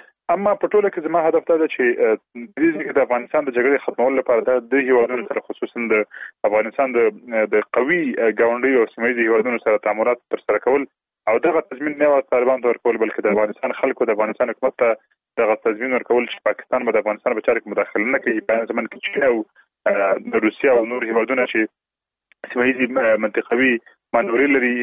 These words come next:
اه، رقابتونه لري، هغه به د افغانستان خاورې ته انتقال نه شي. د، اه، ایران او د عربستان مسله ده چې په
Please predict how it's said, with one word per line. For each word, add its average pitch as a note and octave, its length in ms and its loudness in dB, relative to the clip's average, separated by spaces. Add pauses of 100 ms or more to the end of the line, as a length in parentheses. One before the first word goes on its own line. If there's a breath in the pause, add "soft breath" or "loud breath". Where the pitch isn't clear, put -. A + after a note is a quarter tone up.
اه، B2 380 0
رقابتونه A#2+ 480 -2
لري، B2 160 2
هغه B2 120 2
به B2 100 -2
د A#2 60 -2
افغانستان A2 360 -6
خاورې C#3 300 0
ته C3 60 -8
انتقال A#2+ 320 -2
نه A#2 60 -2
شي. A2+ 160 -8
د، G#2+ 80 -2
اه، G#2 640 -2
ایران C3+ 340 2
او C3+ 80 2
د C3 60 0
عربستان B2+ 420 -2
مسله B2+ 300 -2
ده A#2+ 80 -4
چې - 180 -8
په A2+ 80 4